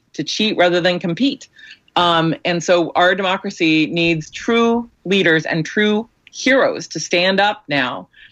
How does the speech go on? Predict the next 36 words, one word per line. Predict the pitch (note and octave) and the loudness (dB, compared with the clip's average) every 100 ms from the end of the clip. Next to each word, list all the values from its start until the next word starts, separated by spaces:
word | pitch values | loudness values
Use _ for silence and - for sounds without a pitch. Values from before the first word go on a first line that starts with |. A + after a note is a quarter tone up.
| _ _ | _ _
and | F3 E3+ E3 E3 - - | -2 0 0 -2 -8 -6
try | F#3+ F#3 | 0 0
to | |
make | F3+ F3 | 0 -2
sure | - F3 | 0 0
that | D#3+ | 2
American | E3 E3 E3 | 2 0 0
democracy | D#3+ E3 D#3+ | -2 -2 -4
survives | D#3 D#3 D3 D3+ F3 D#3 - - - _ _ | -4 0 2 2 2 -2 -8 -20 -20 _ _
fully | - G3 F#3+ F3+ E3+ | -2 0 2 0 0
into | E3+ | 0
the | D#3 | 0
twenty-first | D#3 E3 D#3+ D#3 D#3+ - | 0 0 0 0 0 0
century | G3 - D#3 D3 | -2 0 0 2
and | D#3 | 2
doesn't | D#3+ D#3+ D#3+ - | 2 0 -2 -4
fall | - E3+ E3+ E3 | -2 2 2 0
to | - D#3+ D#3+ D#3+ D#3 - | -2 0 2 0 -2 -4
the | E3 | -4
sort | D#3 D#3 | 0 2
of | C#3+ | 0
Trumpist | - G3 A3 F3 D#3+ - - - - _ _ - | 0 0 2 0 0 -6 -14 -18 -20 _ _ -14
cultists, | - C4 E4 D3+ - - - - | -4 -2 0 -4 -6 -16 -20 -8
in | E3+ E3 | -4 0
my | D3+ D3+ | 0 -2
personal | G3 F#3 F3+ | -4 -4 -4
view, | F3 A3 F3+ D#3 - | -2 0 2 0 0
uh, | D#3 D3 - | 0 2 0
in | D#3+ | 0
these, | D#3+ D3+ - _ - | 0 -2 -6 _ -4
in | D#3+ | 0
these, | D#3 D3 D#3 | 2 0 2
uh, | D3 D3 | 2 2
next | D3+ D3+ | -2 -4
few | - D#3 | -4 0
years. | D#3+ F3 - - | 2 0 -4 -14